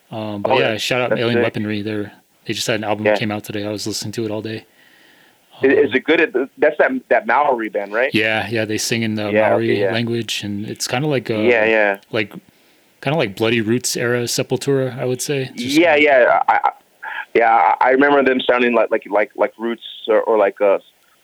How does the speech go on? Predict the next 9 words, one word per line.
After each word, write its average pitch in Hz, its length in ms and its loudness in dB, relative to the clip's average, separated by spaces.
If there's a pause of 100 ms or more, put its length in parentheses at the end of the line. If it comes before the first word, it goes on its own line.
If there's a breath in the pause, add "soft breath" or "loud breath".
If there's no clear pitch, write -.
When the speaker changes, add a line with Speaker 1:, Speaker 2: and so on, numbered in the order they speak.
(160)
Speaker 2:
Soul, 117 200 2
like 110 160 -2
the 110 80 2
early 117 360 0
Soulfly 107 640 2
or, 92 260 -4
uh, 82 140 -6
like 98 200 -6
Ectomorph 107 460 0